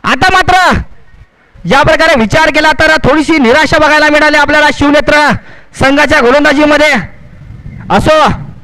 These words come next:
जरी पराभव आपल्याला स्वीकारावा लागला तरी या पुन्हा नव्या जिद्दीने, नव्या उमेदीने तुम्हाला पुन्हा लढावं लागेल आणि पुन्हा एकदा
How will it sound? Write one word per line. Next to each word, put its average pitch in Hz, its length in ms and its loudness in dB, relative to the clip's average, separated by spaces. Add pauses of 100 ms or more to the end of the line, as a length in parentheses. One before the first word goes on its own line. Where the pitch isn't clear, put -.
(320)
जरी 247 180 2
पराभव 311 400 2
आपल्याला 320 400 2
स्वीकारावा 311 460 2
लागला 302 320 0
तरी 302 160 0
या 294 180 2 (420)
पुन्हा 285 220 2
नव्या 311 260 2
जिद्दीने, 311 400 0
नव्या 294 240 2
उमेदीने 302 480 0
तुम्हाला 311 440 2 (760)
पुन्हा 302 200 0
लढावं 311 420 2
लागेल 302 360 0
आणि 294 240 0
पुन्हा 285 320 0
एकदा 302 340 0